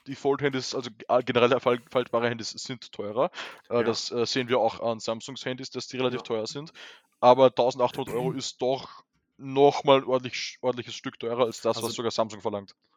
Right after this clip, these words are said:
Speaker 2: Ja, gut, das ist ungefähr das, was wir pro Minute mit Twitter-User verdienen, aber für Normalverdiener ist das natürlich schon ein ziemlich hoher
Speaker 1: Ja, für
Speaker 2: Preis,
Speaker 1: Normalverdiener
Speaker 2: also
Speaker 1: ist das natürlich schon, äh, relativ
Speaker 2: Mhm.
Speaker 1: teuer.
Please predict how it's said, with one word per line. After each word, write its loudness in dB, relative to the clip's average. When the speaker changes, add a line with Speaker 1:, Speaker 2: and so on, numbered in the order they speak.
Speaker 2:
Ja, 0
gut, -10
das -6
ist -6
ungefähr -2
das, -4
was -6
wir -4
pro -4
Minute -6
mit -8
Twitter-User -4
verdienen, -8
aber -6
für -8
Normalverdiener -2
ist -10
das -10
natürlich -10
schon -10
ein -14
ziemlich -16
hoher -6
Speaker 1:
Ja, 6
für -4
Speaker 2:
Preis, -6
Speaker 1:
Normalverdiener 2
Speaker 2:
also 0
Speaker 1:
ist -10
das -8
natürlich -8
schon, -8
äh, -4
relativ -2
Speaker 2:
Mhm. -20
Speaker 1:
teuer. -4